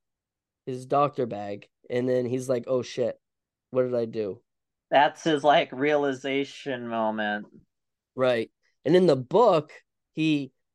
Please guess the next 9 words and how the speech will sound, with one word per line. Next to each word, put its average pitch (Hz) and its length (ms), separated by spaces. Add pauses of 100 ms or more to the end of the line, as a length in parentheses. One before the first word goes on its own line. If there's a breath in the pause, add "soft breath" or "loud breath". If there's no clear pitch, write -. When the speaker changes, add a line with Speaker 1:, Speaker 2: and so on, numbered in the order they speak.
(640)
Speaker 1:
uh, 127 180
Lewis, 170 520
he 165 160
knows 180 540
that 147 200
Gage 143 340
can 143 160
come 143 280
back 120 420